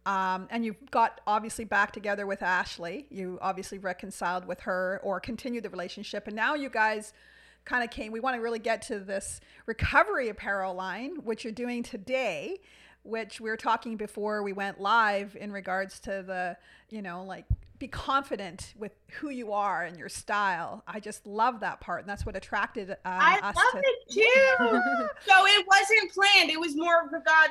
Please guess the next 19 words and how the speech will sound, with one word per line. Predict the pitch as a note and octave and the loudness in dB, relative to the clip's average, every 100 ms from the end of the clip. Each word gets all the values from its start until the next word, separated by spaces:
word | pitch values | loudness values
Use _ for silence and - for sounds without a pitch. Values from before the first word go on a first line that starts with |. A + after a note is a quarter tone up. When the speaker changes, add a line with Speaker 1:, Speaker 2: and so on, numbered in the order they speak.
| - | 2
Speaker 2:
thing, | B3 G#3+ | -2 -2
right? | A3 A#3+ C#4 C#4 | 2 2 2 -2
So | - C#4 B3+ A#3+ B3+ _ _ _ _ _ _ _ - | 2 4 4 0 -6 _ _ _ _ _ _ _ -16
the | A#3+ C4 | -2 0
apparel | C4+ D4+ D#4+ | 4 6 6
line | D#4 D4+ D4+ | 8 6 4
is | - | -2
new. | C4+ C4 G#3+ D3+ - _ - - - - | 2 4 4 0 -8 _ -20 -20 -20 -14
So | - C4+ C4 B3 | 2 4 6 4
we | C4+ D#4+ | 4 4
had | D#4 D4+ C#4 | 8 6 6
this | D4+ D4+ | -2 4
idea. | C#4+ C#4 C4 B3+ A#3+ A#3+ A#3 B3+ C#4+ _ _ _ _ - - - - _ - | 4 4 2 4 6 6 4 0 -18 _ _ _ _ -20 -16 -16 -18 _ 4
I | C4 | 6
had | C#4 B3+ | 6 4
the | G#3 F#3 | 4 0
idea, | F3 F3+ C#3 - _ | 0 -4 -6 -6 _
really. | F#3+ E3 G#2 - - - - - | -6 -4 -8 -12 -20 -20 -6 2
Um, | A3 G#3 G3+ F#3+ F3+ | 4 6 4 2 -6